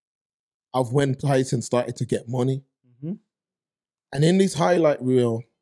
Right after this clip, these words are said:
Speaker 1: numerous times they showed scenes of somebody saying no to Tyson. Whether it be he was going to get something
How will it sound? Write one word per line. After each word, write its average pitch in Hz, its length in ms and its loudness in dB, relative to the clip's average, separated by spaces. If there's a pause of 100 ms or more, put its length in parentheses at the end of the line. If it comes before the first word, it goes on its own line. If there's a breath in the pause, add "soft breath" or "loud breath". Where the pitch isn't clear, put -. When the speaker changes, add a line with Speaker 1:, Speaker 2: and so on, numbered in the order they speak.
(720)
Speaker 1:
numerous 185 580 6
times 151 540 0
they 135 160 2
showed 151 420 2
scenes 151 540 0
of 120 260 2 (560)
somebody 156 520 2
saying 127 440 0
no 135 240 2
to 135 140 -8
Tyson. 123 540 -4 (1080)
Whether 143 320 0
it 139 140 -4
be 127 440 2 (640)
he 127 80 0
was 127 120 2
going 135 320 2
to - 80 -6
get 123 200 -4
something 117 480 -2